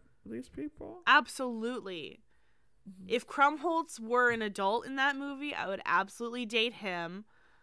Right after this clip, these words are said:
Speaker 1: Mm-hmm.
Speaker 2: Uh, but as a kid watching it, like a tween, I would absolutely date tween Krumholtz as a tween myself.
Speaker 1: Mm-hmm.
Speaker 2: And I would totally date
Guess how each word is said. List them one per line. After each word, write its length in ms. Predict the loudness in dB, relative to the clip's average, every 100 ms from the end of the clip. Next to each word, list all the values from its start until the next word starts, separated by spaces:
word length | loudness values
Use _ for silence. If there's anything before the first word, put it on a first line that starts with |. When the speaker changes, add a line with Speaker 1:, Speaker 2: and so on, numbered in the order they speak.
| -18
Speaker 1:
Mm-hmm. 420 | -16 -14 -12 -14 2
Speaker 2:
Uh, 280 | 6 6 4 0
but 180 | -2 2
as 200 | 0 0
a 60 |
kid 400 | -8 -2 2 2
watching 480 | 4 2 2 -2 -6
it, 260 | -4 -6 -6
like 180 | -6 -6
a 40 |
tween, 540 | -8 -6 -4 -2 -4 -2
I 100 | -2
would 140 | -2 0
absolutely 560 | 0 0 -8 -10 -10
date 320 | -6 -6 -6
tween 320 | -8 -10 -10 -8
Krumholtz 520 | -10 -8 -8 -10 -8
as 240 | -6 -6 -8
a 40 |
tween 360 | -12 -10 -8 -8
myself. 720 | -10 -8 -6 -6 -8 -12 -20 -20 -20 -20 -20 -20
Speaker 1:
Mm-hmm. 180 | -12 -4
Speaker 2:
And 120 | 4
I 140 | 4
would 200 | 6 2
totally 540 | 0 2 4 4 0 -4
date 460 | -2 0 0 -2